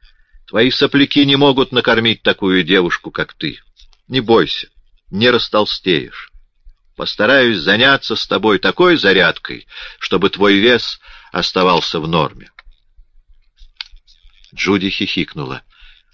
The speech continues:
«В тебе что-то есть, мне нравится». «Слушай, расскажи о твоем старике», —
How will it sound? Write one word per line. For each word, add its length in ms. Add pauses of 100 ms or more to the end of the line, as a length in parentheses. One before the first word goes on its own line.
(280)
«В 100
тебе 280
что-то 300
есть, 400
мне 240
нравится». 680 (880)
«Слушай, 380
расскажи 500
о 40
твоем 360
старике», — 540